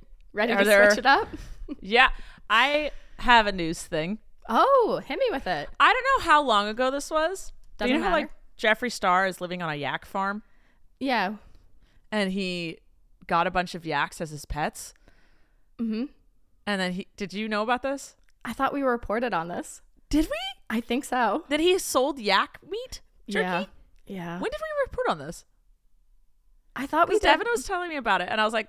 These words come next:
Speaker 2: "Is this new?" She's, "Yeah, it happened, like, last week." And I was like,
Speaker 1: <laughs> "You're so A D H D." <laughs> I'm freaking God, sorry.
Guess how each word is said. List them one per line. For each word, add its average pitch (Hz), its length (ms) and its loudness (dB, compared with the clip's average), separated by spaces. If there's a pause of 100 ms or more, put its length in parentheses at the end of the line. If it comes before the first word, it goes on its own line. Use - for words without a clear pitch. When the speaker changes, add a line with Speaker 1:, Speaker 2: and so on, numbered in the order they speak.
Speaker 2:
"Is 208 120 -10
this 359 120 -12
new?" 190 240 -4
She's, - 160 -10
"Yeah, 466 120 2
it 269 40 -4
happened, 254 200 -6
like, 262 100 -10
last 262 180 -8
week." 247 200 -10
And 208 60 -8
I - 20 -2
was 214 80 -2
like, 220 120 -8 (460)
Speaker 1:
<laughs> - 480 -16
"You're 392 180 -6
so - 600 -12
A 277 100 -6
D 233 320 -8
H - 300 -12
D." - 520 -10
<laughs> - 1500 -8
I'm 330 180 2
freaking - 460 -2 (4000)
God, 277 340 2 (360)
sorry. 156 480 -2